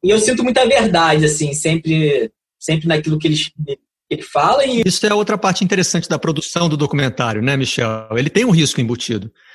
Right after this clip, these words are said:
Speaker 2: Não é o Diego, depois de ter dado o passe pro Gabigol, querer contar uma história que ele já conhece com começo, meio e fim,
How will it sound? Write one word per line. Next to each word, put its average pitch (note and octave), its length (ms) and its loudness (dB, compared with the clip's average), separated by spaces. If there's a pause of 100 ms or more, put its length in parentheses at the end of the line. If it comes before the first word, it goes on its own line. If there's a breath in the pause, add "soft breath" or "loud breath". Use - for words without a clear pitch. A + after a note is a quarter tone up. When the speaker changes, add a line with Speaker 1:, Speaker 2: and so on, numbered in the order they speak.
(220 soft breath)
Speaker 2:
Não C#3+ 240 2
é G3 300 2
o F#3+ 100 2
Diego, D#3 380 2
depois F#3+ 540 2
de D3+ 100 0
ter D3 160 -2
dado B2+ 240 -2
o A#2+ 120 -8
passe B2 340 -2
pro B2+ 80 -6
Gabigol, B2+ 520 0
querer D#3 300 2
contar C#3+ 300 -2
uma B2+ 140 -2
história D#3 440 0
que C#3+ 140 -4
ele C3 100 0
já C#3 160 0 (260)
conhece D#3 600 2 (260)
com E3+ 140 -2
começo, D#3 500 0
meio C#3 260 2
e D#3+ 40 0
fim, G3+ 400 0